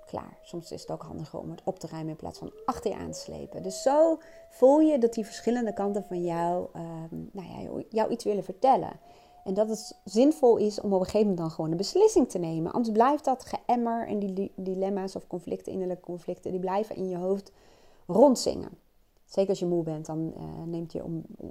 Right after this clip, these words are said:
onbewuste brein het nog meer over dan dat het normaal al doet. Dus ik heb de beslissing genomen om die man te bellen, omdat ik het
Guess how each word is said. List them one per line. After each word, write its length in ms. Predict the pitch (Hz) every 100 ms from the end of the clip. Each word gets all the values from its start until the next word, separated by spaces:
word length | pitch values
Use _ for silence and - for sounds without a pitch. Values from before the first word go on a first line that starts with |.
| -
onbewuste 480 | - 175 165 170 170
brein 220 | 156 160
het 100 | -
nog 160 | 160 -
meer 180 | 160 -
over 220 | 165 165
dan 160 | 170 160
dat 160 | 170
het 120 | 165 165
normaal 500 | - 180 185 190 160
al 120 | 156
doet. 280 | 160 - - _ _ - - _
Dus 280 | 226 254 - - _
ik 120 | - 233
heb 120 | 262
de 80 | 233
beslissing 440 | 208 233 247 226
genomen 240 | 202 196
om 60 | 180
die 80 | 170
man 140 | 180
te 100 | 185
bellen, 340 | 165 165 175 175
omdat 340 | 175 165 170
ik 100 | 170
het 300 | - - -